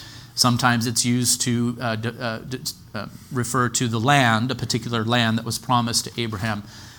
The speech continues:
Um, and skipping over some examples now, I, I will say that sometimes the word Israel is used to refer to the true Israel of God, the Israel of faith. Uh, and, of course, that is how the word is sometimes used in the New Testament in reference to,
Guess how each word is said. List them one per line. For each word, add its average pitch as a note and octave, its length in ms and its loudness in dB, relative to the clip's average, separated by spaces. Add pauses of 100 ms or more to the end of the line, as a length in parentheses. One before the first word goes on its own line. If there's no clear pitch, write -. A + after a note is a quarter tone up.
(160)
Um, G#2 440 -2 (120)
and A2+ 200 2
skipping A#2+ 400 2
over A2 220 2
some A2 220 2
examples A2 560 0
now, G#2 280 4
I, G#2 120 -2 (300)
I A2 80 -2
will G#2+ 200 0
say A2+ 260 2
that A2 180 -4
sometimes A2+ 560 2
the A2 80 -2
word G#2+ 260 -2
Israel B2+ 380 0
is G#2 220 -2
used B2+ 300 0
to B2 60 -2
refer A2 440 0
to A2+ 240 -2 (120)
the A2+ 140 -4
true F#3+ 460 8
Israel A2 340 2
of G#2 160 -8
God, G#2 320 0
the A#2 100 -4
Israel C3+ 440 2
of F#2 100 -4
faith. - 680 0 (540)
Uh, A2 280 0
and, A2+ 380 0
of A#2+ 220 -8
course, A2+ 440 0
that A2+ 200 0
is G#2+ 180 0
how A2+ 220 6
the G#2+ 120 -4
word A2 240 0
is G#2 100 0
sometimes G#2+ 480 -2
used G#2+ 240 0
in G#2+ 80 -2
the G#2 60 -4
New G2+ 120 -4
Testament G#2+ 640 -2
in G2 140 -4
reference G#2+ 540 -2
to, A2 300 -2